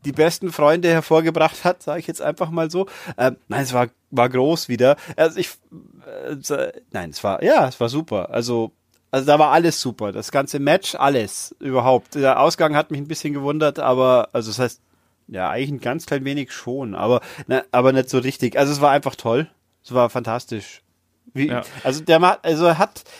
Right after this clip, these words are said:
Speaker 1: ich, mir ist eingefallen, mir fällt, ich glaube, er verliert eigentlich relativ häufig.
Speaker 2: Ja.
Speaker 1: Doch.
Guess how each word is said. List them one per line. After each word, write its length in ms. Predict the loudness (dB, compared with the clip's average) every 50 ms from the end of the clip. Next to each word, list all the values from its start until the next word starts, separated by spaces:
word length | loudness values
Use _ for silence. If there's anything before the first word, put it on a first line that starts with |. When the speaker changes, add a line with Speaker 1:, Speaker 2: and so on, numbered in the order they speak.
| -8
Speaker 1:
ich, 160 | -6 -6 -6 -2
mir 200 | 2 4 4 4
ist 100 | 4 2
eingefallen, 640 | 0 0 0 -2 -4 0 2 2 2 2 -2 0
mir 100 | -2 -2
fällt, 240 | 0 0 -2 -2 -2
ich 80 | -6
glaube, 220 | 0 0 0 2 0
er 80 | -4
verliert 340 | -2 0 -2 -2 0 -2 -2
eigentlich 380 | 0 -2 -2 -2 -4 -6 -6 -8
relativ 500 | -6 -4 -4 -6 -6 -6 -10 -10 -8 -6
häufig. 640 | -6 -6 -6 -6 -10 -14 -14 -14 _ -20 -20 _ _ _ _ _ _ _ _
Speaker 2:
Ja. 160 | -4 -2 -2 -2
Speaker 1:
Doch. 180 | -2 -4 -6